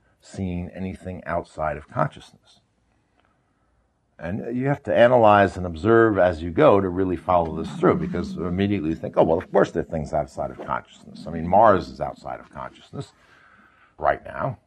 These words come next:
Well, but is Mars here? There's the idea of Mars, there's the thought of Mars, and where is that taking place? In consciousness. Here's how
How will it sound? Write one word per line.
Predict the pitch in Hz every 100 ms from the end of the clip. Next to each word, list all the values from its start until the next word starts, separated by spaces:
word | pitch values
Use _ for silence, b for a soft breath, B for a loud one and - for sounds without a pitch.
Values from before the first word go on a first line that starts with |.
| _ _ _ _ _ _ _ _ _ _ _ _
Well, | - 76 92
but | 90 85
is | 104 92
Mars | 101 101 107
here? | - 196 196 - _ _ _ _ _ _ _ _ _ _ _ _ b b b _
There's | 92 85
the | 90
idea | 82 80 69 92 160
of | 135 85
Mars, | 85 80 117 -
there's | 80 -
the | 87
thought | - 104 185
of | 120
Mars, | 80 85 131
and | 104
where | 107 117
is | 110
that | 147 165
taking | 98 - -
place? | 85 -
In | - 110
consciousness. | 104 120 147 - - - _ _ _ _ _ _ _ _ _ _ _ _ _ _ _ _ _ _ _
Here's | 120 127
how | 117 110 101 90